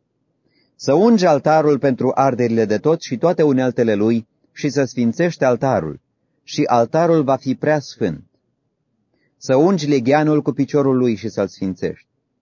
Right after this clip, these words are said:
Apoi să aduci pe Aaron și pe fiii lui la ușa cortului întâlnirii și să-i speli cu apă.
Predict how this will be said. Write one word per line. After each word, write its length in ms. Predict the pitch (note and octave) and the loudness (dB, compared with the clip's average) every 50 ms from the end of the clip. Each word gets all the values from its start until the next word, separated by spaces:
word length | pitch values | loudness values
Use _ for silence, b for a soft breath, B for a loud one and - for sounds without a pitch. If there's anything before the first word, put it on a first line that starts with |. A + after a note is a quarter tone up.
| _ _ _ _ _ _ _ | _ _ _ _ _ _ _
Apoi 480 | - F2+ F2 - B2+ D3+ F#3 F#3 E3 - _ _ _ _ _ _ _ | -4 -4 -2 2 2 2 2 0 -2 -6 _ _ _ _ _ _ _
să 160 | - - C3+ | -4 0 0
aduci 320 | B2 A#2+ C3 E3+ E3+ - | 0 2 2 0 -2 -2
pe 100 | - - | 0 2
Aaron 380 | A2+ A#2+ C3 C3+ C#3 C#3+ C#3+ C#3+ | 4 4 4 4 4 2 0 0
și 140 | C3+ - A#2 | -2 -4 -2
pe 120 | - A2+ | -4 -4
fiii 260 | G#2 - B2 B2 B2+ | -2 -2 -2 -2 0
lui 200 | A#2 A#2 B2 B2+ | 0 0 0 0
la 100 | A#2+ A2 | 2 2
ușa 260 | A2 A#2+ A#2 - A#2 | 2 0 0 -2 -6
cortului 440 | - - A#2+ A2+ - - A2 G#2+ G#2 | -2 -2 -2 -2 -2 -2 -2 -2 0
întâlnirii 640 | G2+ F#2+ E2 G2 F#2 G2+ A2+ B2 B2 B2 A#2+ A2+ _ _ _ _ _ | -2 -2 -2 -2 -2 0 0 0 0 -2 -2 -4 _ _ _ _ _
și 160 | - - D#3 | -10 -8 -6
să-i 200 | B2+ - C#3 C3+ | -2 -2 -2 -2
speli 300 | - - - D3+ D#3 C#3+ | -2 0 0 0 0 0
cu 120 | - - C#3+ | 0 0 2
apă. 380 | C#3 C3 G2 - - A1+ - | 2 2 0 -4 -8 -20 -20